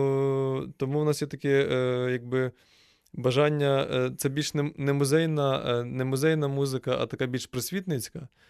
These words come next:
Але разом з тим мені ця музика просто, я, я, я це роблю в першу чергу через те, що мені ця музика подобається.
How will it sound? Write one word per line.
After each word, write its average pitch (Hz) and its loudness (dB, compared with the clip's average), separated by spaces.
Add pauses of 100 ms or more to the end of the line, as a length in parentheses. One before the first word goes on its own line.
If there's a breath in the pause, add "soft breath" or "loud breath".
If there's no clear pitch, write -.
(200 soft breath)
Але 131 2
разом 151 2
з - -4
тим 185 0
мені 156 0
ця 156 -2
музика 143 0
просто, 127 -2 (260)
я, 131 0
я, 139 4
я 139 0
це 139 -2
роблю 139 0
в 127 -6
першу 135 0
чергу 131 -2
через 123 -6
те, 131 -6
що - -8
мені 127 -4
ця 123 -8
музика 120 -6
подобається. 127 -2